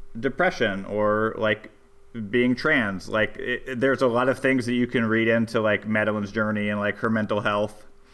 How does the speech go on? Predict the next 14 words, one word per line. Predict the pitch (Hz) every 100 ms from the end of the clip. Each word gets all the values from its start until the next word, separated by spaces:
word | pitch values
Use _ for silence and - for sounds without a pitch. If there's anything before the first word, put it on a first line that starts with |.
| - - - - - - - - -
Um, | 104 101 95 95 95 - - -
but | 117
I | 127
think, | 143 120
yeah, | 127 117 101
you | 104 107
can | 117 104 104 101 - 107
zoom | 104 101 98 127 123
out | 113 110 110 -
and | 107
just | 110 110
see | 117
it | 110
as, | 101 101 98 -